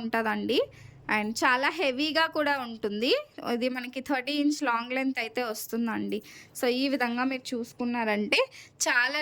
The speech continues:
లెంతీగా వస్తుంది మనకి ప్రోడక్ట్. So this one and order number వచ్చేసి నేను పిన్ చేస్తానండి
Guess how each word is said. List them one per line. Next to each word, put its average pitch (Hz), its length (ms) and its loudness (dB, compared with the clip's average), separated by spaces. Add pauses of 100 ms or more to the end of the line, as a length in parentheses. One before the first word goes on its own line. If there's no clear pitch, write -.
(120)
లెంతీగా 294 680 -4
వస్తుంది 262 460 -2
మనకి 226 320 -4
ప్రోడక్ట్. 208 480 0 (3000)
So 302 100 6 (200)
this 294 160 4 (120)
one 349 100 4 (1900)
and 277 140 8 (100)
order 277 280 4
number 339 220 2 (100)
వచ్చేసి 294 420 -2
నేను 302 240 6
పిన్ 269 260 2
చేస్తానండి 254 800 0